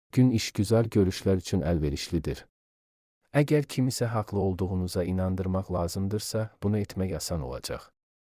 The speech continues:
Bu gün hətta əvvəllər yalnız öz nöqteyi nəzəri ilə maraqlananlar da sizi diqqətlə dinləyəcəklər. Xoş görüşlər mümkündür,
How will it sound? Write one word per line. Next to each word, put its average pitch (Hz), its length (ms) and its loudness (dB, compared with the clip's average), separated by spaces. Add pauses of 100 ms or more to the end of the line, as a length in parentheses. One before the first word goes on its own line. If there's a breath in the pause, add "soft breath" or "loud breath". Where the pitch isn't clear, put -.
(480)
Bu 143 120 4
gün 143 180 4
hətta 127 440 0
əvvəllər 95 560 2
yalnız 139 380 2
öz 127 220 0
nöqteyi 98 440 0
nəzəri 92 400 0
ilə 90 100 2
maraqlananlar 85 800 -2
da 92 100 0
sizi 87 340 -4
diqqətlə 90 560 -2
dinləyəcəklər. 76 800 -8 (920)
Xoş 147 280 2
görüşlər 120 480 2
mümkündür, 98 580 0